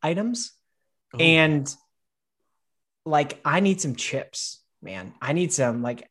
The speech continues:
Speaker 1: like, have the Doritos there, have the pretzels there, have other things that we can snack on, because I'm not trying to get full on, like, thirty-two hot dogs. We're not, that's not,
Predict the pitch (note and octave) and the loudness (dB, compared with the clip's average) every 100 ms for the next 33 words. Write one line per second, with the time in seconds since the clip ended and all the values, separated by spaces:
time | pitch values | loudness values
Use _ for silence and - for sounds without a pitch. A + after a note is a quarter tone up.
0 | - C3+ C3+ C3+ D#3+ F3+ D#3+ C#3+ D3+ D3+ | -4 -2 -2 2 4 4 2 2 2 4
1 | C3 A#2 A#2 G#2+ - D#3 E3 D#3 - D3+ | 4 2 -2 -2 -2 0 0 -2 -2 0
2 | C#3+ D#3+ B2+ B2 G#2+ D#3+ G#3 A#3+ G3+ G3 | 0 -4 -8 -8 -6 0 2 2 0 0
3 | G3+ F3 D#3+ D3 D#3+ D3+ C3+ D#3 E3 E3+ | -2 0 -2 -2 -2 -4 -4 -2 -2 0
4 | C#3 C3 B2+ C#3 C3+ _ _ _ _ - | -2 -2 -2 -4 -4 _ _ _ _ 2
5 | F3+ A#3 A#3 A3 G#3 E3+ - - F3+ F#3 | 4 6 4 4 6 4 2 0 4 6
6 | D3 - D3+ C#3+ C#3 C3+ - D3 C#3 C3+ | 4 2 0 2 2 -2 -2 -2 -2 -4
7 | C#3 B2+ C#3 - - - - D3 D3 D3+ | -4 -4 -6 -8 -12 -16 -10 -6 0 2
8 | E3+ E3+ F3+ F3 F3+ E3+ D#3 | 2 2 0 0 2 2 0